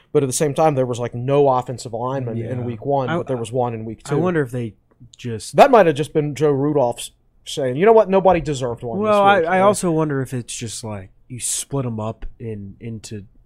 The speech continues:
Speaker 2: you just kinda
Speaker 1: Uh,
Speaker 2: split
Speaker 1: yeah.
Speaker 2: 'em up into different groups.
Speaker 1: Right.
Speaker 2: Like, I don't know if it's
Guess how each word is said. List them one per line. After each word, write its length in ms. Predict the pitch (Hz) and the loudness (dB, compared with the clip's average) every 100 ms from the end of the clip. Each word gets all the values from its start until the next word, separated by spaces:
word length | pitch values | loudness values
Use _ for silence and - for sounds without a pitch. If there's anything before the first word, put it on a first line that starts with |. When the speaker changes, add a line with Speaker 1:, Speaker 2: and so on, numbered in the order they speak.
| _ _ _ _ | _ _ _ _
Speaker 2:
you 80 | 151 | -14
just 280 | 156 - - - | -10 -12 -12 -4
kinda 160 | 170 | -2
Speaker 1:
Uh, 20 | |
Speaker 2:
split 180 | 135 135 | 2 4
Speaker 1:
yeah. 60 | 196 | 6
Speaker 2:
'em 60 | 175 | 4
up 120 | 160 | 2
into 100 | 143 | -2
different 300 | 127 131 113 | -4 -6 -8
groups. 320 | 117 127 127 | -6 -4 0
Speaker 1:
Right. 80 | 113 107 | 0 0
Speaker 2:
Like, 80 | |
I 60 | 127 | -2
don't 140 | 127 | -4
know 140 | 117 117 | -6 -8
if 120 | 113 | -8
it's 260 | 117 - | -10 -10